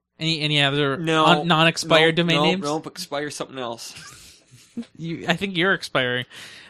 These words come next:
Speaker 1: Well, you can find me just about everywhere, but especially on the Twitter, Ryan Amar. And, of course, on my blog, which is where I post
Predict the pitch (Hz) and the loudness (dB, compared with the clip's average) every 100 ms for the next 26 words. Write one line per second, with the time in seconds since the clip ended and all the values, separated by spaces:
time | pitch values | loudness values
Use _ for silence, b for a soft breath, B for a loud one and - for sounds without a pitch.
0 | - 214 208 240 - 269 240 214 - 190 | 2 4 4 0 -4 -2 0 0 2 2
1 | 190 214 143 139 160 - 175 165 156 160 | 4 2 2 0 0 -2 -2 0 -2 -2
2 | 165 147 139 143 135 185 233 247 - 302 | -2 0 -2 -2 -4 -4 -4 -4 -4 0
3 | 302 - - 196 190 190 170 175 226 180 | 2 0 -6 -6 -2 -2 -2 0 0 0
4 | 165 - - 185 156 - 208 180 - | -4 -6 0 2 2 2 0 0 -4